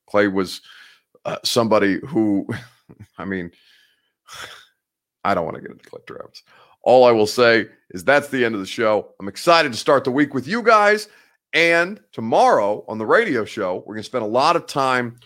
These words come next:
on some important takeaways that we didn't get to. We'll talk more about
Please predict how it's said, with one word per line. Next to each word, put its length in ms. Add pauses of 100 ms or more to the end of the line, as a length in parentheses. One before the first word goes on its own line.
(280)
on 580 (420)
some 360
important 560
takeaways 800
that 80
we 140
didn't 220
get 200
to. 140
We'll 100
talk 360
more 240
about 360